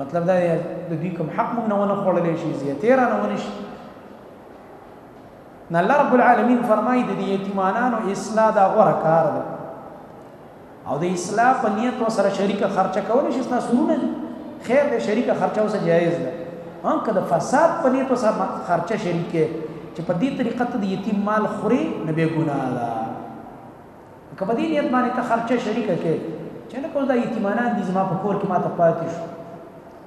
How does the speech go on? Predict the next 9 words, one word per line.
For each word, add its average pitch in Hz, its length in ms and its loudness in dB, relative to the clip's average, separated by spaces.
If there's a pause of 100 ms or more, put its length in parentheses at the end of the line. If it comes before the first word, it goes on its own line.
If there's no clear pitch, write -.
(240)
چې 208 160 -6
دوی 262 80 4
اوس 247 180 2 (120)
بېله 247 260 2
خ-، 196 360 2 (120)
کټوۍ 190 340 2
پخوي، 160 240 0
موږ 208 120 -2 (140)
بېله، 214 280 2